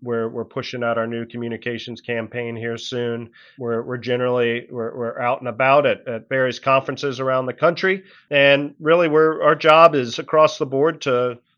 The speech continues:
like I said, to be the voice of the industry here in D C. And you can find out all sorts of information about the industry and the A A R at W W W dot A A R dot org. You can also follow us on Twitter.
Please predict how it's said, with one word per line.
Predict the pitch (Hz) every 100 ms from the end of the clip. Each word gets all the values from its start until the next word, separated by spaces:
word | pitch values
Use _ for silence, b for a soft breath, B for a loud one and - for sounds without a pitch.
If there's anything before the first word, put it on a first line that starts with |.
| -
like | 135
I | 139
said, | - 165 147
to | -
be | 131
the |
voice | 120 127 131 143
of |
the | 123 123
industry | 127 123 131
here | 117 127
in | 120
D | 117 123
C. | 117 - 131 101 101
And | 123 117
you | 120
can | 123 120
find | - 135 127
out | 127 123 123 b b b b b
all | 156 156 170
sorts | - 165 165
of | 151
information | 147 139 139 135 131 139
about | 131 127
the | 131
industry | 139 139 - 139
and | 123
the |
A | 120 123 123
A |
R | 120 135
at | 113 _
W | 135 127
W |
W | 117 131 123
dot | 120 123 117 -
A | 135 135 135
A | 127
R | 143 131
dot | 131 120 -
org. | 147 156 190 196 151 b
You | 113
can | 127
also | 123 123 135 127 123 120
follow | 123 131 127
us | 120
on | 131 117
Twitter. | 113 - 160 160 156 151